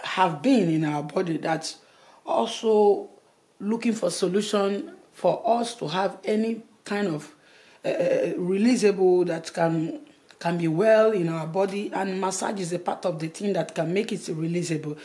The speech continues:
So guys, this, in this time around, we are going to be doing a type of massage that we, that the person will feel more comfortable in her body and also get more well better and well soon, and also, uh,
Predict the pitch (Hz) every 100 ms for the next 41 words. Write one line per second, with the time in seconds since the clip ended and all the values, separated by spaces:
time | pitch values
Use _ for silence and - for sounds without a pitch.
0 | - - - - 208 202 208 208 208 208
1 | 262 285 - - 185 214 262 226 196 180
2 | 180 175 160 156 190 185 156 156 190 226
3 | 247 247 - - - - - 339 185 175
4 | - 208 202 180 170 170 160 196 180 170
5 | - 170 160 160 - _ _ - _ _
6 | - 185 180 - 170 226 233 - 220 175
7 | - - 247 277 240 220 226 214 214 -
8 | - 202 196 - 170 - 151 160 226 220
9 | 233 233 226 202 214 214 208 208 202 208
10 | - - - 170 226 240 208 202 202 185
11 | 180 175 160 - 160 151 151 - 160 151
12 | 151 170 185 - - 165 165 165 151 170
13 | 165 - 180 180 180 - - - _ -
14 | - -